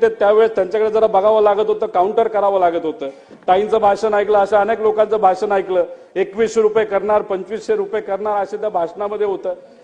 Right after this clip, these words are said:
आम्हाला असं वाटलं दिलेला शब्द पाळला जातो, पण फक्त चार साडेचार वर्ष कृपा करून तुम्ही थांबू नका. वरचं भाषण आम्ही ऐकलं, आम्ही थोडी म्हणलं होतं एका वर्षात देऊ, म्हणजे त्याचा अर्थ इलेक्शनसाठी तुम्ही थांबणार असतं तर त्याला चार वर्ष थांबावं लागेल. वाढवत असताल तर आत्ताच वाढवा.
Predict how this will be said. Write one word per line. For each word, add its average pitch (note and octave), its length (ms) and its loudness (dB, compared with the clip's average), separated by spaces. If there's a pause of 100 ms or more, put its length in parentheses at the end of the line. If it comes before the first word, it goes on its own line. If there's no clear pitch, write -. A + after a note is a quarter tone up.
आम्हाला G3+ 280 2
असं G#3+ 180 2
वाटलं G#3+ 260 0
दिलेला G3+ 340 0
शब्द G3 260 -4
पाळला G#3 380 4
जातो, G3 400 -2 (440)
पण G#3+ 200 2
फक्त G#3+ 220 0
चार A#3 400 4
साडेचार A3+ 460 4
वर्ष A3+ 280 4
कृपा A#3 360 4
करून A3+ 300 2
तुम्ही A3 160 0 (100)
थांबू F3 240 0
नका. C#3+ 300 0 (400)
वरचं F3+ 320 4
भाषण G#3 320 4
आम्ही A3 200 4
ऐकलं, A3 320 4
आम्ही A3+ 240 2
थोडी A#3+ 180 4
म्हणलं C4+ 280 2
होतं A#3 160 4
एका A3 160 2
वर्षात G3+ 440 -2
देऊ, D3 140 -6 (360)
म्हणजे G3 180 -2
त्याचा G3+ 260 4
अर्थ A3+ 160 2
इलेक्शनसाठी A3+ 680 4
तुम्ही A#3 300 -2
थांबणार A3 300 0
असतं A3 280 0
तर A3+ 40 0
त्याला A3+ 220 2
चार G#3 260 4
वर्ष G3+ 240 2 (100)
थांबावं D#3+ 300 2
लागेल. B2 240 -2 (360)
वाढवत G#3 440 4
असताल A#3 300 2
तर A#3 100 2
आत्ताच A3 400 2
वाढवा. A3+ 360 4